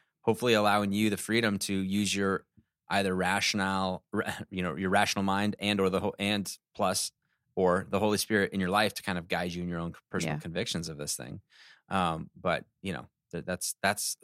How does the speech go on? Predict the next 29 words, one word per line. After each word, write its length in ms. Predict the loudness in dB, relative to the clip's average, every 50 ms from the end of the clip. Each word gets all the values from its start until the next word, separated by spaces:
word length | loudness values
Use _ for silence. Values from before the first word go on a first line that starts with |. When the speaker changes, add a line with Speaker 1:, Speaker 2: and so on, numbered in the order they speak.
| -6 -2
Speaker 1:
about 160 | -2 0 0 0
the 80 | -4
extent 360 | -4 -2 -2 -4 -4 -4 -4
at 100 | -6 -6
which 380 | -4 -2 0 0 0 0 0 -2 _ _ _ _ -16 -14 -12 -4 0
Speaker 2:
Yeah. 160 | 0 0 0 2 4
And 120 | 6 8 8
hopefully 240 | 8 8 10 10 10
you 60 | 10
Speaker 1:
<laughs> 60 | 10
Speaker 2:
don't 100 | 8 8
walk 200 | 8 8 8 8
away 180 | 6 6 6 6
Speaker 1:
Tutoring. 180 | 6 6 6 6
Speaker 2:
feeling, 340 | 6 8 8 6 6 6 6
like, 400 | 6 6 6 4 2 -4 -18 -20 _ _ _ _ _ _ -4
shamed, 600 | 0 4 6 6 6 6 6 4 4 4 4 2 4 6
right? 300 | 8 10 10 10 10 10
Like, 320 | 10 10 10 10 8 8
it's 80 | 6 6
Speaker 1:
No. 40 | 8
Speaker 2:
not 180 | 8 8 8
about 360 | 8 8 10 10 8 8 4 0
that. 260 | -2 -2 -2 2 4
Speaker 1:
Yeah, 200 | 6 6 6 6 6 6 4 4 4
Speaker 2:
So 40 | 4
Speaker 1:
right. 540 | 4 6 8 8 8 8 8 6 2 -2 -6 -8
Exactly. 720 | -8 -6 0 2 4 4 4 2 0 -4 -6 -6 -8 -8 -8
Speaker 2:
Yeah. 180 | -8 -8 -8